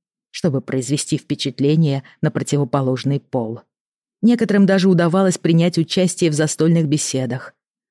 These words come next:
Разумеется, если им позволял отец или супруг. Многие мужчины были уверены, что женщины не способны изречь что-либо достойное внимания, и потому предпочитали общению с ними любование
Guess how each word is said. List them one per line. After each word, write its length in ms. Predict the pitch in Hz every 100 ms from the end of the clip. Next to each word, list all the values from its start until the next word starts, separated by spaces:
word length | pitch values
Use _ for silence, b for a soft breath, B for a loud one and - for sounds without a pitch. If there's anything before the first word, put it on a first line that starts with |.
| -
Разумеется, 480 | 202 202 220 151 139
если 240 | 139 -
им 140 | 143 139
позволял 440 | 135 135 139 143
отец 440 | 135 - 139 170 -
или 160 | 160 147
супруг. 720 | - 143 - - 123 - - _ _ _ _ -
Многие 300 | 208 190 185
мужчины 480 | 190 190 - 214 180
были 220 | 160 160
уверены, 500 | 165 160 185 165 160
что 200 | - 160
женщины 600 | 156 185 170 - 151 147 B B
не 100 | 226
способны 540 | 220 196 175 226 139 143
изречь 320 | 131 147 147
что-либо 340 | - 151 143
достойное 580 | 147 147 - 156 151 151
внимания, 600 | 151 175 180 147 131 131 B B B
и 80 | 226
потому 380 | 190 180 185
предпочитали 680 | 175 - - - 151 160 160
общению 540 | 147 - 160 151 135
с 160 | 135 -
ними 320 | 156 175 165 B B _
любование 720 | 202 180 165 131 139 139 135